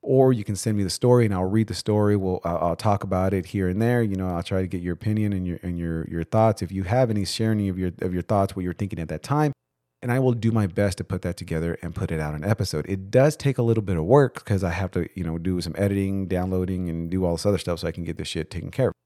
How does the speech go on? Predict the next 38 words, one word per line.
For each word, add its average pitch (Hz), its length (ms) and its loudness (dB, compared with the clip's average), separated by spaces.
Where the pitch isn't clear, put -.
But 117 140 -2
I 101 140 -2
am, 101 260 -6
that, 131 220 2
that 117 140 4
is 104 140 0
a, 98 240 2
a 101 80 4
future 147 420 -2
episode 104 360 0
that 95 120 0
is 92 160 -4
actually 107 420 -2
in 92 180 -4
the 90 100 -2
works 90 360 -2
as 82 220 -8
we 82 160 -8
speak. - 520 -2
I, 113 160 -4
I, 101 240 -2
I've, 101 180 -2
I've 104 160 -2
been 110 140 0
doing 180 260 4
some, 139 380 -2
some 110 240 2
light 123 280 2
research 98 420 0
here 101 220 -2
and 90 200 -2
there, 156 280 2
and 98 300 -4
next 151 400 -2
week's 139 380 -2
episode, - 720 -6
I - 140 -12
think, - 500 -6